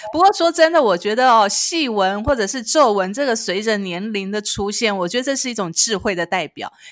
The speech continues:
有时候你反而有了皱纹之后，你会是有一种成熟的韵味。我不知道你有没有看过这样的状况？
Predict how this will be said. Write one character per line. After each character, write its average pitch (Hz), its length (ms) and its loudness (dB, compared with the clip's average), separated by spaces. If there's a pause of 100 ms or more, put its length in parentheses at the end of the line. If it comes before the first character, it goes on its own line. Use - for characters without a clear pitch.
有 220 100 0
时 359 140 0
候 392 140 6
你 311 140 -4
反 196 180 2
而 202 100 0
有 214 140 0
了 185 100 -2
皱 277 220 0
纹 196 180 -4
之 202 160 -6
后， 214 200 0
你 175 100 -8
会 254 180 -2
是 208 180 -6
有 175 140 -2
一 202 60 -2
种 185 220 -4
成 185 320 -4
熟 170 240 -2
的 190 120 -2
韵 202 380 -4
味。 190 280 -2
我 165 100 -10
不 220 80 -14
知 311 60 -2
道 311 100 2
你 294 100 -6
有 247 60 -4
没 190 60 -6
有 190 60 -4
看 214 280 -6
过 202 120 -4
这 196 120 -6
样 185 100 -8
的 156 80 -14
状 156 260 -12
况？ - 320 -12